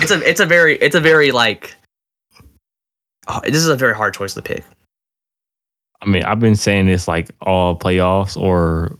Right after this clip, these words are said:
Speaker 2: or, or ever since I knew we were making it to the second round. And, like, I know this. We've, we're gonna, like, when the Bucks went up three one, I'm like, "We're gonna have to play the Bucks." And I'm like, "They have Giannis, we don't. But they don't have Middleton."
Speaker 1: Yeah.
Speaker 2: And we have our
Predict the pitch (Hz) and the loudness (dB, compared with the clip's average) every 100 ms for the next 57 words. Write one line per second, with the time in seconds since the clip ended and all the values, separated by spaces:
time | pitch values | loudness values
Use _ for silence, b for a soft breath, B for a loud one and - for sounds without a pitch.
0 | - - 92 - 92 92 98 - 95 90 | -6 -2 0 2 2 2 2 0 2 4
1 | 95 98 87 85 85 92 - 90 87 82 | 4 4 4 2 0 0 -2 -2 0 0
2 | 85 85 90 95 _ - 85 78 78 85 | 0 0 0 -4 _ -2 0 0 -2 0
3 | 80 80 80 80 80 82 82 - 80 82 | 2 2 4 2 2 2 0 -2 0 0
4 | 90 82 - 87 90 85 85 82 78 73 | 0 -4 -2 0 2 0 -2 -4 -6 -4
5 | 90 123 - 120 110 117 107 98 85 80 | 0 0 0 0 0 0 2 2 -2 -2
6 | 113 123 113 110 - 98 90 85 - - | -2 0 0 -2 -2 0 0 -4 -6 -8
7 | - - B _ _ _ - 95 87 85 | -12 -12 B _ _ _ -2 0 0 -2
8 | - - 90 123 131 143 120 120 123 110 | -6 -10 -2 0 2 0 0 2 2 0
9 | - 90 85 101 101 98 147 - - _ | -4 -4 0 2 2 2 0 -4 -16 _
10 | _ _ _ _ _ _ _ _ 107 107 | _ _ _ _ _ _ _ _ -2 0
11 | 120 123 120 113 92 101 87 - - - | 2 0 0 2 2 2 0 -6 -18 -20
12 | _ _ _ _ _ _ _ _ _ _ | _ _ _ _ _ _ _ _ _ _
13 | _ - 110 107 101 107 113 110 95 85 | _ -2 0 2 2 4 4 2 0 -2
14 | - 92 87 85 82 85 | -4 -2 0 0 0 -4